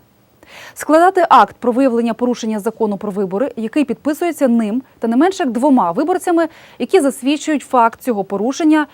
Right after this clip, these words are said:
і подавати його до відповідної виборчої комісії чи до суду.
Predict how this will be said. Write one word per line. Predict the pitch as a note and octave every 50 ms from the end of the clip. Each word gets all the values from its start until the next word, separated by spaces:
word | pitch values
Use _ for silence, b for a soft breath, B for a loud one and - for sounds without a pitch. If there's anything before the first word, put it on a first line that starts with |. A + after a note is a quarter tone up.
| b b b
і | - -
подавати | - E4+ A#3+ C4 A3 A#3 A#3 A#3 D4 C#4+
його | C#4+ B3+ B3+ C#4
до | A3 G#3 B3+
відповідної | C4 C#4+ C#4+ - A3+ G3 G3 A3+ G#3 B3 C4 B3
виборчої | G#3 G3+ F3+ F#3 F3+ - F#3+ F#3+
комісії | - G#3+ G#3+ B3 D4 D4 - D#4 D4+
чи | C#4 - - A#3+
до | G3 A#3+ A3+
суду. | - - - F3+ D#3 - -